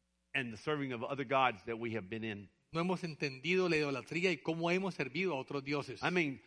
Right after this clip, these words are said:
Speaker 1: I mean, how many have served the Super Bowl?
Speaker 2: ¿Cuántos han servido al Super Bowl?
Speaker 1: You're afraid, aren't you?
Speaker 2: Tienen temor de levantar la mano, ¿no?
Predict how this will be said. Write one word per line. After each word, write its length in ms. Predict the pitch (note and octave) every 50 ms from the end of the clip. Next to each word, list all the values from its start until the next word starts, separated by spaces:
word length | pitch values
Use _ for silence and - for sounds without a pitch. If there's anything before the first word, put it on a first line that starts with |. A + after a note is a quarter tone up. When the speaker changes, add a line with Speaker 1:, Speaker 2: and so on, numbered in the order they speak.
| - _ _ _ - -
Speaker 1:
I 80 | D3
mean, 220 | E3 E3 C#3+ A#2+ G#2
how 160 | - - F#3+
many 160 | A#3+ B3 A#3+ A#3
have 140 | F#3+ D3 - -
served 300 | - F3+ F#3 F3+ D#3 C3+
the 60 | C3 B2
Super 300 | - - - - - G#2
Bowl? 360 | G2+ G2+ F#2+ F2 D#2+ D2+ - -
Speaker 2:
¿Cuántos 320 | E3+ F#3 G3 F#3+ G#3 F#3+ F3+
han 100 | F#3+ F3
servido 460 | - F#3 F3 D3+ F3+ F#3 F#3 F#3 E3+
al 100 | D#3 C#3+
Super 340 | - - F#3 E3+ - F3 D3+
Bowl? 300 | C3+ D3 D#3+ D3 B2 G2+ - - _ _ _ _ _ _ _ _ _ _ _ _ _ _ _ _ _ _ _ _ _ _ _ _ _ _ _ _ _ _ _ _ _ _ _ _ _ _ _ _ _ -
Speaker 1:
You're 140 | A2+ A#2+ A2
afraid, 480 | - - - A#2 B2 B2+ G#2+ G2 F#2
aren't 220 | G2 G#2 G#2+ F#2+ -
you? 40 | - -
Speaker 2:
Tienen 240 | C3+ C#3 D3 D3
temor 360 | - C#3+ B2+ B2+ C#3+ F3 F3+ E3+
de 60 | D#3
levantar 380 | C#3+ C3+ B2+ A#2+ - C#3+ C#3
la 100 | C#3+ C#3+
mano, 280 | C#3+ D3 D3 C#3+ C3 B2
¿no? 180 | C3+ D#3+ G#3